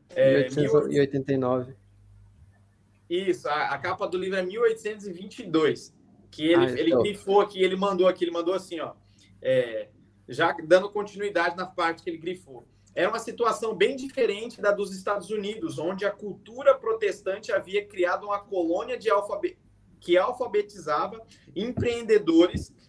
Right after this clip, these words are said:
Speaker 1: habituada a participar das decisões comunitárias, a se manter bem informada sobre as novidades que chegavam da Europa. Olha que negócio interessante.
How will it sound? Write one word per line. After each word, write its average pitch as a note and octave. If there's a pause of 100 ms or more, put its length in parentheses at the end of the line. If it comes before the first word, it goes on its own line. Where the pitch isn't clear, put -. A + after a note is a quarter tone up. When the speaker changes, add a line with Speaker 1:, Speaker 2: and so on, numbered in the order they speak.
(320)
Speaker 1:
habituada A#3+
a B3
participar A3
das G#3
decisões A3+
comunitárias, G3 (920)
a F3+
se G#3
manter B3
bem A3+
informada G#3
sobre G3+
as F#3+
novidades F#3+
que G3+
chegavam F#3+
da F#3+
Europa. G#3 (360)
Olha G3+
que B3+
negócio A3+
interessante. A3